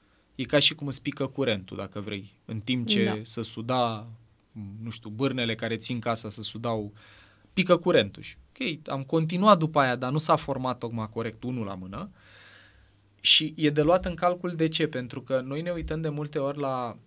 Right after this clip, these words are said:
Speaker 1: uh, problemele cu greutatea ca, băi, o alegere. Ăsta vrea să mănânce atâta și să îndure consecințele, că nu s-a putut stăpâni.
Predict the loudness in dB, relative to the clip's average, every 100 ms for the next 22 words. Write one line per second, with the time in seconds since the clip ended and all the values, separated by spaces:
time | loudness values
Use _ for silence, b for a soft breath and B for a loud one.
0 | _ -12 -12 -8 -6 -4 -2 -2 -4 -6
1 | -6 -4 -4 -2 -2 -2 -4 -2 0 2
2 | 4 4 6 8 6 4 -6 -12 -20 -20
3 | _ _ -6 -4 0 6 6 6 2 -4
4 | -4 -4 -6 -8 -10 -8 -6 -4 -6 -10
5 | -8 -2 2 2 -2 -8 -16 B B B
6 | B B B _ _ -10 0 2 2 2
7 | 2 4 4 4 2 4 2 -2 -2 -4
8 | -4 -4 0 -2 -2 -6 -4 -4 -4 -4
9 | -4